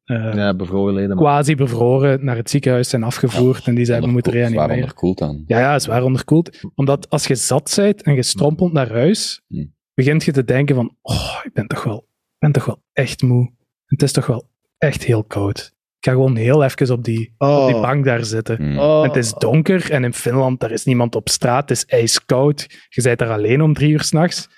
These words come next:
Speaker 1: Dus je gaat op die bank zitten of nog ergens, je gaat langs de weg zitten of in een,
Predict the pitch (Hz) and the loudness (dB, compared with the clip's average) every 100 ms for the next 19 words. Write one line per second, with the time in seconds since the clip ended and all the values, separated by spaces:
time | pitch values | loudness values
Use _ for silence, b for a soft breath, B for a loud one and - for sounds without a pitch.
0 | B B B - 123 123 123 117 110 - | B B B -4 0 0 0 -2 -6 -2
1 | 117 147 - 170 165 - 127 107 120 143 | 0 0 0 0 0 0 -2 0 0 0
2 | - 131 117 113 - 110 110 101 107 - | 0 -2 0 -2 -2 -6 -2 -2 -2 0
3 | - 143 127 113 110 110 107 107 | -2 0 0 0 -2 -2 -4 -6